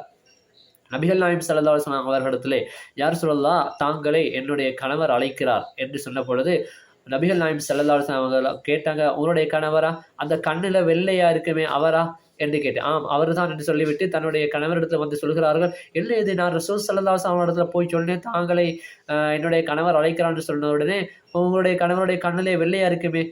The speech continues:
அவரான்னு கேட்டாங்களே" என்று அந்த, அந்த பெண்மணி அந்த கணவரிடத்தில் சொன்ன பொழுது,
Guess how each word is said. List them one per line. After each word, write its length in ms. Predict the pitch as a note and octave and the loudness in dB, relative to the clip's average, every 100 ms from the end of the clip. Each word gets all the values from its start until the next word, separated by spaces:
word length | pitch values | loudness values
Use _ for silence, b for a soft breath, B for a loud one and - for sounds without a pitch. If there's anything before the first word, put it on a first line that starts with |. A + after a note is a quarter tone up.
| - - | -6 0
அவரான்னு 400 | D#3 F3+ F3 E3 | 2 2 2 0
கேட்டாங்களே" 480 | D#3+ D3+ D3 D3 C#3+ - _ - | 0 -2 0 0 -2 -6 _ -8
என்று 280 | D#3 F#3 G3+ F3 D#3+ D3 | -4 0 2 4 6 4
அந்த, 260 | D3 D3 D3+ D3 | 2 2 4 4
அந்த 180 | C3+ C3+ | 4 0
பெண்மணி 440 | - E3 F3 F3+ F#3 D3 | -2 -2 -2 0 0 0
அந்த 160 | C#3+ | -2
கணவரிடத்தில் 580 | D3 D#3 F3 F3 E3+ D#3+ | -2 0 0 0 0 -2
சொன்ன 160 | D#3 D#3+ | -2 -2
பொழுது, 300 | D#3+ F3 | 0 2